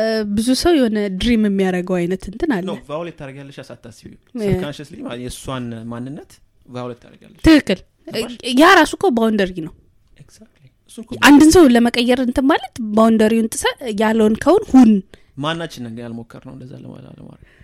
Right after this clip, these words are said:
Speaker 2: በጓደኝነትም ሆነ በምንም ሳታስቢው አንዳንድ የምታደርጊያቸው ነገሮች አሉ።
Speaker 1: አሁን ሁሉም
Speaker 2: በአንቺ
Speaker 1: ሰው
Speaker 2: ሪፍሌክት
Speaker 1: ረ-፣ ማለት
Speaker 2: ለማድረግ።
Speaker 1: ራስ ወዳድ ነው ብዬ ስለማስብ ሁሉም እኔ የማስበውን እንዲያስብ የምንፈልጋቸው ነገሮች አሉ።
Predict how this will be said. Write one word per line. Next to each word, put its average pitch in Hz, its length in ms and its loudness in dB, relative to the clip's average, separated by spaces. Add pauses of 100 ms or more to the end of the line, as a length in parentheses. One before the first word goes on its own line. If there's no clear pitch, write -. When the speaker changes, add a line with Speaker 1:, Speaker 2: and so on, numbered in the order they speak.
Speaker 2:
በጓደኝነትም 208 640 -8
ሆነ 381 160 -16
በምንም 220 360 -14 (340)
ሳታስቢው 185 560 -14
አንዳንድ 151 240 -12
የምታደርጊያቸው 123 640 -18
ነገሮች - 280 -20
አሉ። - 160 -20 (260)
Speaker 1:
አሁን 269 140 0
ሁሉም 339 160 4
Speaker 2:
በአንቺ 302 140 4
Speaker 1:
ሰው 302 140 2
Speaker 2:
ሪፍሌክት 247 200 2
Speaker 1:
ረ-፣ 240 100 -4
ማለት 226 80 -6 (200)
Speaker 2:
ለማድረግ። 240 200 -4
Speaker 1:
ራስ 226 180 -6
ወዳድ 214 280 -6
ነው 214 120 -6
ብዬ 202 180 -10
ስለማስብ 226 600 -10
ሁሉም 302 420 -4 (560)
እኔ 214 160 -4
የማስበውን 202 840 -4 (100)
እንዲያስብ 190 680 -8 (100)
የምንፈልጋቸው 196 960 -8
ነገሮች 180 420 -10
አሉ። 175 180 -14